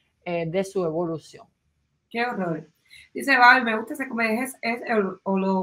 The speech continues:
Speaker 2: holomodor, eh, cubano, que fue lo que pasó en Ucrania, que, eh, bueno, mataron a mil millones, yo creo, de ucranianos por hambruna".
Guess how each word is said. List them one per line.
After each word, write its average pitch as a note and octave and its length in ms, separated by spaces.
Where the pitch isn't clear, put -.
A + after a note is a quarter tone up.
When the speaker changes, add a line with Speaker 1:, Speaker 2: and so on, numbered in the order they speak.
Speaker 2:
holomodor, F#3+ 840
eh, F#3 100
cubano, A#3 400
que F#3 140
fue G3+ 100
lo G#3+ 80
que G#3+ 60
pasó G3 220
en G#3 80
Ucrania, G#3+ 420
que, E3+ 260
eh, F3+ 220
bueno, G#3 220
mataron F#3+ 480
a E3+ 280
mil F#3+ 540
millones, F#3+ 400
yo D#3+ 100
creo, E3+ 220
de D#3 180
ucranianos F3+ 840
por A3+ 240
hambruna". G3 680